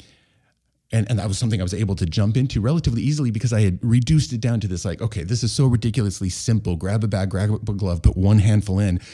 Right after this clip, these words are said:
that the friction had been removed, the starting friction. And friction, again, in physics, is what keeps bodies from moving. So a car,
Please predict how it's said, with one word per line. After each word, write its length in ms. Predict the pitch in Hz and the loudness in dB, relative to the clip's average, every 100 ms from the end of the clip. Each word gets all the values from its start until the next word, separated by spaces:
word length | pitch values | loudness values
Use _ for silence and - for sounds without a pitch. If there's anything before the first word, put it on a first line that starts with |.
| - - - - | -20 -20 -20 -6
that 140 | 104 | -4
the 80 | - | -4
friction 720 | - 131 131 - - 62 - _ _ _ _ | -6 -4 -4 -4 -8 -8 -10 _ _ _ _
had 220 | - 90 | -2 0
been 280 | 87 87 85 | 0 0 0
removed, 320 | 87 90 80 | 0 0 -2
the 100 | 90 | -4
starting 440 | 90 - 95 95 87 | -8 -4 -2 -2 -2
friction. 400 | - 87 - - - - - - - _ _ | -4 -4 -6 -12 -16 -20 -20 -20 -20 _ _
And 260 | 117 110 - | 0 0 0
friction, 540 | 175 - 104 110 - | -2 0 0 2 0
again, 240 | 98 101 | 0 2
in 100 | 92 | 2
physics, 400 | 80 131 95 101 | 0 0 0 -2
is 140 | 98 92 | -4 -2
what 240 | 90 - _ _ | -4 -6 _ _
keeps 380 | - 139 - 98 | 0 0 0 -6
bodies 480 | 90 87 87 87 | -4 -2 -2 -4
from 240 | - 90 87 | -2 2 4
moving. 260 | 113 95 | 2 0
So 160 | 78 82 | -2 -6
a 60 | 76 | -6
car, 500 | - 131 101 92 | -4 -2 0 0